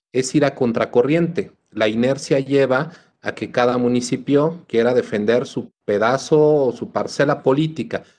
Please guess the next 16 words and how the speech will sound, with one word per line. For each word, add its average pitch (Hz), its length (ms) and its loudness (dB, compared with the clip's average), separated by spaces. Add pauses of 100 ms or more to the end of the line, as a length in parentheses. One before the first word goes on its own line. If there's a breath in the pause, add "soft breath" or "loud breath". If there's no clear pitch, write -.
(140 soft breath)
por 135 160 2
decirlo 180 400 2
de 156 80 2
manera, 139 680 0
digamos, 117 800 -2
muy 135 260 2
negativa, 98 540 -2
¿no? 139 160 0
No 151 200 2
es 147 140 0
así, 110 320 -4 (340)
pero, 113 160 4
digamos, 123 500 0
llevándolo 135 580 2
al 110 120 0
extremo. 107 560 -2